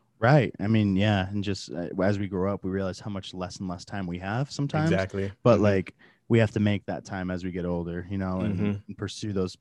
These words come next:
Speaker 1: side projects, because those
Speaker 2: Mm-hmm.
Speaker 1: side projects might end up being what you really are meant to do.
Speaker 2: Exactly.
Speaker 1: Um, so I guess, like, for me, the reason I do this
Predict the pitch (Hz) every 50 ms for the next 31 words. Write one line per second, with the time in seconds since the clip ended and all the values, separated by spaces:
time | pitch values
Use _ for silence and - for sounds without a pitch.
0 | _ _ _ - - 107 95 95 90 - - 92 85 85 85 85 82 85 - -
1 | - 95 90 - 98 87 87 92 104 101 98 98 98 101 101 104 104 104 95 -
2 | 110 95 92 85 95 92 92 - - - 104 95 92 92 92 92 90 92 - -
3 | 95 95 90 95 90 - - 98 95 92 92 90 90 90 - 92 98 92 90 92
4 | 95 95 92 92 92 87 67 87 87 90 90 82 - - - - 120 131 107 80
5 | - - _ _ _ _ _ 113 107 101 98 104 101 101 101 - - 107 104 104
6 | 98 92 90 87 90 92 - _ _ _ _ _ _ _ _ _ _ _ _ _
7 | _ _ _ _ _ _ - - 127 127 127 139 143 135 - - 120 113 101 -
8 | - - - - - - _ - - - 113 113 127 151 170 165 147 131 123 127
9 | 123 117 123 117 120 123 117 123 120 117 110 110 107 104 98 107 143 147 131 120
10 | 123 - - - -